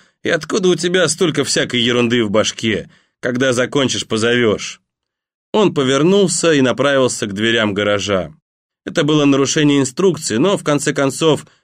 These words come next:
кого контролировать? Джонс работает на базе уже восемь лет, считается лучшим водителем топливовоза,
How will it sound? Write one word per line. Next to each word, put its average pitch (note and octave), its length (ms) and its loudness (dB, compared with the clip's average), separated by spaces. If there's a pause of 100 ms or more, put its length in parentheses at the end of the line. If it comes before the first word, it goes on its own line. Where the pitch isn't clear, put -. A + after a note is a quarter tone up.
кого E3+ 280 2
контролировать? D3 880 0 (340)
Джонс C#3+ 360 0
работает C#3 540 0
на B2+ 140 2
базе C3+ 360 2
уже B2 180 0
восемь C3+ 380 0
лет, D3+ 280 0 (200)
считается F3+ 520 -2
лучшим D#3+ 360 2
водителем C3+ 540 0
топливовоза, B2+ 800 0